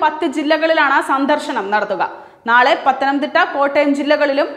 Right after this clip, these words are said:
തിങ്കളാഴ്ച തിരുവനന്തപുരത്തും സ്ഥിതി വിലയിരുത്തും. പാലക്കാട്, മലപ്പുറം, കോഴിക്കോട്, കണ്ണൂർ, കാസർഗോഡ് ജില്ലകളിലും സംഘം എത്തും. തിങ്കളാഴ്ച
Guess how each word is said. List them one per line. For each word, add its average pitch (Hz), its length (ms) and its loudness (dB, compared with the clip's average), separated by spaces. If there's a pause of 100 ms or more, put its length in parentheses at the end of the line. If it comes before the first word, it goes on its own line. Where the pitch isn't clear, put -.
(260)
തിങ്കളാഴ്ച 330 440 2
തിരുവനന്തപുരത്തും 330 880 0
സ്ഥിതി 285 440 -4
വിലയിരുത്തും. 226 480 -4 (400)
പാലക്കാട്, 269 720 2
മലപ്പുറം, 277 640 -2
കോഴിക്കോട്, 285 720 0
കണ്ണൂർ, 285 360 0
കാസർഗോഡ് 294 760 2
ജില്ലകളിലും 285 580 -2 (340)
സംഘം 277 440 0
എത്തും. 202 240 -6 (520)
തിങ്കളാഴ്ച 269 480 2